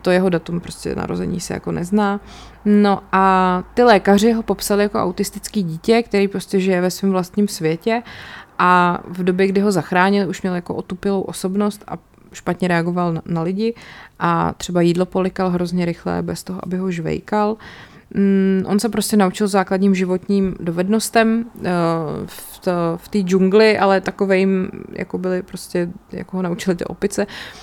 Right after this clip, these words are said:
Takže když potom došel do toho, přišel do toho ústavu, tak se přesně musel naučit, jak to funguje jako na toaletě, jakože teda kdy ví, už ví, jako kdy je čas tam jít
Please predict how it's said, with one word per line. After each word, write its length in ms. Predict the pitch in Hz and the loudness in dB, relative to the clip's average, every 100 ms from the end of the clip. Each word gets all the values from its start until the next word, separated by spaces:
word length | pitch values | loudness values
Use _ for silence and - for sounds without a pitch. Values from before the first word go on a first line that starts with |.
| - | -10
Takže 640 | - 185 185 196 190 190 190 | -2 -2 0 4 4 4 2
když 200 | 202 196 | 0 -4
potom 260 | - 190 190 | -2 -2 0
došel 300 | 185 - 196 | 0 0 -2
do 140 | 180 | -2
toho, 400 | 185 190 190 180 - | -2 0 0 -2 -4
přišel 300 | - - 196 | -10 -4 -4
do 60 | |
toho 160 | 185 180 | -2 -4
ústavu, 420 | 170 - 214 208 - - - | -4 -2 -2 -2 -4 -18 -14
tak 140 | - 196 | -2 -2
se 100 | 185 | 0
přesně 280 | - - 180 | -4 -4 -2
musel 240 | 175 175 | -2 -2
naučit, 360 | 170 175 196 180 | -2 -2 -4 -6
jak 120 | 180 | -6
to 100 | 180 | -8
funguje 380 | - 170 151 - | -4 -2 -2 -6
jako 240 | - 175 - | -10 -10 -6
na 100 | 190 | -6
toaletě, 800 | - 214 202 196 196 196 180 180 - - - - | 0 2 4 2 0 -2 0 -4 -8 -20 -20 -14
jakože 1200 | - 170 170 - - 175 170 170 170 165 160 160 160 | -2 0 -2 -6 -2 -2 -2 -2 0 2 0 -2 -4
teda 260 | 175 160 | -2 -2
kdy 520 | 156 165 170 175 170 - | -4 -4 0 2 2 0
ví, 200 | 175 175 | -4 -4
už 360 | 190 190 - | -2 -2 -2
ví, 280 | 175 190 185 | 0 2 4
jako 200 | 175 170 | 2 -2
kdy 180 | 165 165 | -4 -2
je 120 | 156 | -4
čas 280 | 156 190 180 | -4 -6 -4
tam 180 | 160 165 | -4 -2
jít 300 | 202 226 | 0 -2